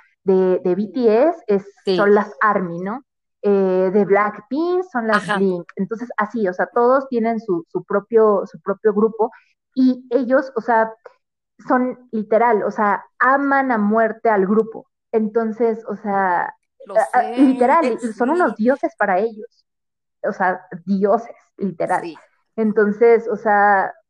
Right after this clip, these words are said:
Speaker 1: a donde quiera que vayan, cosa que hacen, o sea, siempre están, eh, publicando, siempre están viendo, este, eh, eh, vaya, cómo, cómo potencializar aún más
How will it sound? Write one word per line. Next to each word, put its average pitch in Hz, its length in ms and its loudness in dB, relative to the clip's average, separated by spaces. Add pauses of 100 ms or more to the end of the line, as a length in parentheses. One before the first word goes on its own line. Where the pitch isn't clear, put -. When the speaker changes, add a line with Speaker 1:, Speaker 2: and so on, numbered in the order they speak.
(160)
Speaker 1:
a 220 140 2
donde 202 320 0
quiera 262 260 2
que 262 120 0
vayan, 220 420 0
cosa 233 300 0
que 233 100 0
hacen, 220 340 -2
o 220 40 -14
sea, 208 140 -8
siempre 254 460 -2
están, 233 440 -2 (240)
eh, 185 400 0
publicando, 208 800 0
siempre 220 400 -4
están 202 280 -4
viendo, 202 520 0 (340)
este, 190 800 -2 (100)
eh, 185 420 -2 (640)
eh, 196 260 0
vaya, 226 380 0
cómo, 233 640 -2 (240)
cómo 247 300 0
potencializar 196 1200 0
aún 240 340 0
más 208 320 -2